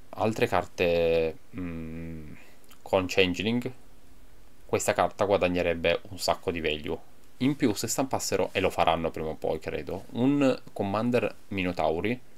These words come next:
questa carta prenderebbe ancora value. Capite perché si giocherebbe nel Commander Minotauri montato bene,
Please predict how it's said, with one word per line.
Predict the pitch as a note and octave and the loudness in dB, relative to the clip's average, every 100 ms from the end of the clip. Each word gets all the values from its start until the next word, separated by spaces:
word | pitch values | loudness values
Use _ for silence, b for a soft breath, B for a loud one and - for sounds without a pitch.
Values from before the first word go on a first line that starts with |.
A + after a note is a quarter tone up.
| - | -4
questa | - C#3+ - - | 2 4 4 0
carta | F#2+ F2+ A2 A2 | 0 2 2 2
prenderebbe | - G2 F#2+ F#2+ F#2 | 2 0 2 2 4
ancora | F2 F2 F#2 | 2 6 6
value. | E2+ E2+ D#2+ D#2+ - - - - - - | 6 2 0 -8 -10 -14 -14 -14 -14 -10
Capite | - F#2+ F#2 | -6 -2 0
perché | - - | 0 -2
si | G2 G#2 | -4 -2
giocherebbe | G2 G#2 F#2 F#2 | 2 4 4 4
nel | F#2+ F2+ E2+ | 2 0 -2
Commander | G2 F2+ F2 F2 | 0 0 0 0
Minotauri | F2+ F2+ F2+ E2 F2 | -2 -2 2 2 2
montato | E2+ E2 E2 E2+ | -2 -2 -2 0
bene, | D#2+ D#2 - | 0 -2 -2